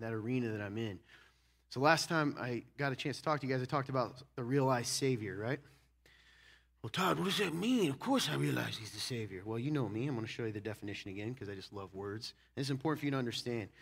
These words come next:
The word "realize." a lot of times we think kinda means remember, right? "Oh, I remember." It actually means something more than that. Realize, the very first <clears throat> definition of realize, and realized would mean finished, right, is become fully aware of something as a fact.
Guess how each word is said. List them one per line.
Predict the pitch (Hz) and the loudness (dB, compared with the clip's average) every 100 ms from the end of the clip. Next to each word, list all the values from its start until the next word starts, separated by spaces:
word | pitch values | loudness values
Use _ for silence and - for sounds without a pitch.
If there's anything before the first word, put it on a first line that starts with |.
| - - - | -20 -10 4
The | |
word | 160 196 | 8 10
"realize." | 160 214 190 175 165 | 10 10 12 12 12
a | |
lot | 190 | 8
of | 190 | 8
times | 196 170 | 6 6
we | 165 | 4
think | 160 175 165 | 2 2 4
kinda | 180 170 | 6 6
means | 160 160 160 139 | 8 8 8 6
remember, | 135 131 147 104 90 - _ _ _ _ _ _ _ | 6 8 8 4 -2 -12 _ _ _ _ _ _ _
right? | 120 139 - | -6 -6 0
"Oh, | 190 | 8
I | 170 | 10
remember." | 139 135 151 113 92 - - _ | 10 10 8 6 0 -8 -20 _
It | - | -2
actually | - 240 | 0 2
means | 208 175 | 2 2
something | 208 165 151 | 0 2 4
more | 165 175 | 6 8
than | 143 | 6
that. | 110 92 | 4 6
Realize, | 170 214 180 170 | 10 12 12 12
the | 139 | 8
very | 135 175 220 254 | 6 10 10 10
first | - - 202 196 - - - - _ _ _ _ _ _ | 6 8 10 10 6 -4 -14 -20 _ _ _ _ _ _
<clears throat> | - - - - - - _ _ _ _ - | 4 6 6 4 0 -10 _ _ _ _ 2
definition | 170 - 170 160 | 4 6 6 6
of | 135 | 4
realize, | 139 156 123 123 139 | 6 8 8 6 4
and | 131 | 4
realized | 135 131 131 127 127 | 4 6 6 6 2
would | 123 | 2
mean | 127 113 | 2 0
finished, | - 151 120 123 135 | 0 0 2 0 2
right, | 139 - | 2 4
is | 160 160 147 | 4 4 4
become | 139 - 185 170 | -2 2 4 4
fully | - 202 226 226 | 4 8 8 10
aware | 165 185 185 | 8 10 8
of | 151 | 6
something | - 160 160 | 4 2 4
as | 143 127 | 2 2
a | |
fact. | - - 151 127 - - | -2 4 6 6 2 -12